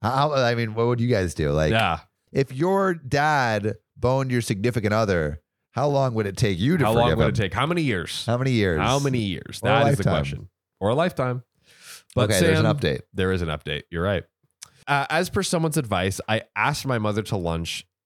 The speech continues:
Speaker 2: and af-
Speaker 1: No, he's gonna, uh, Reddit always says, "Tell the truth."
Speaker 2: Yeah, I don't know if, I don't know if you're right on this one, guys.
Speaker 1: Ah.
Speaker 2: Uh, after some small talk, I informed her of the situation.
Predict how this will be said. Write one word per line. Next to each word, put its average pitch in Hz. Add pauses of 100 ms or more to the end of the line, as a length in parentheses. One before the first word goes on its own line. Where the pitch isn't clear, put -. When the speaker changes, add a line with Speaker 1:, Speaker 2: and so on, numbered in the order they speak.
(180)
Speaker 2:
and 107
af- 120
Speaker 1:
No, 123
he's 120
gonna, 135 (100)
uh, 165
Reddit 202
always 185
says, 156
"Tell 135
the 110
truth." 85 (240)
Speaker 2:
Yeah, 95 (420)
I 101
don't 110
know 113
if, 104
I 104
don't 107
know 110
if 104
you're 98
right 95
on 90
this 85
one, 85
guys. 85 (260)
Speaker 1:
Ah. 104
Speaker 2:
Uh, - (300)
after 156
some 170
small 127
talk, 95
I 98
informed 101
her 85
of 85
the 82
situation. 76